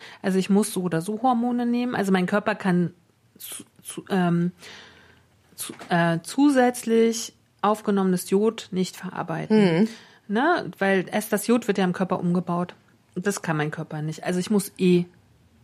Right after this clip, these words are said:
Speaker 1: das Hormon nehmen. Aber das ist so selten,
Speaker 2: Mhm.
Speaker 1: dass bei allen anderen, die müssen Jod zu sich nehmen. Ne?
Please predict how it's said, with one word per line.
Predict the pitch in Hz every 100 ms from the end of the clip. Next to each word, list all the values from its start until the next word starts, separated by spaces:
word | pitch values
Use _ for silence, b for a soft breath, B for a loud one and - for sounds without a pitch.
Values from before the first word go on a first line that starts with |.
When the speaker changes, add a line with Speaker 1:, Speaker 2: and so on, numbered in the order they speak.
| _ _ _ _ -
Speaker 1:
das | 170 175
Hormon | 160 165 160
nehmen. | 156 165 b b b -
Aber | 175 175
das | 175
ist | 202 -
so | 220
selten, | 202 180 175 233 226 175 208 269 b b -
Speaker 2:
Mhm. | 196 180
Speaker 1:
dass | 185
bei | 175 175 143
allen | 180 214 190
anderen, | 165 202 220 220 220
die | 190
müssen | 175 185 - 208
Jod | 160 151 147
zu | -
sich | 160 156 -
nehmen. | 135 139 185
Ne? | 180